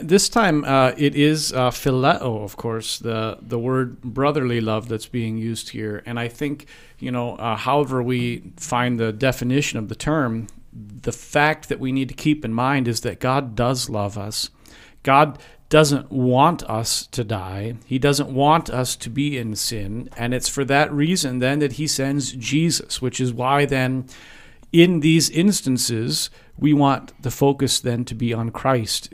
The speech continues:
Uh, when these people are talking about, "See how he loved him," they're talking about Jesus. Their focus is on Jesus again.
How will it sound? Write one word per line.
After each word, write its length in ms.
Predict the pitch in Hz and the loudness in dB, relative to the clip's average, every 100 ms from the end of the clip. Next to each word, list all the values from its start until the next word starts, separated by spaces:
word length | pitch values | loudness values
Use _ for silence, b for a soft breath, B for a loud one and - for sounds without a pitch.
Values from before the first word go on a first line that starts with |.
| - | -12
Uh, 120 | 120 - | -10 -2
when 160 | 135 139 | 2 4
these 200 | 143 - | 4 4
people 300 | 160 156 135 | 0 4 2
are 60 | |
talking 380 | 127 139 143 143 | 6 6 6 2
about, 300 | 131 127 120 | 4 4 4
"See 440 | - 147 139 135 - b - | 0 4 6 4 0 b -4
how 240 | - 127 | 2 4
he 320 | 120 - 165 135 | 4 2 2 6
loved 340 | 135 160 - | 6 4 2
him," 140 | 117 | -2
they're 120 | 120 127 | 0 0
talking 460 | - 123 120 131 | 2 2 2 -2
about 240 | 120 113 113 | -2 -2 -2
Jesus. 500 | 131 143 - 87 - | 2 4 2 -4 -6
Their 140 | 107 | -6
focus 480 | - 147 151 127 - | 2 4 4 0 0
is 160 | 123 | 0
on 260 | 123 120 120 | 0 0 -2
Jesus 600 | 104 123 151 143 104 - | 0 2 2 0 -2 -4
again. 440 | 110 104 107 107 | -2 -4 -4 -6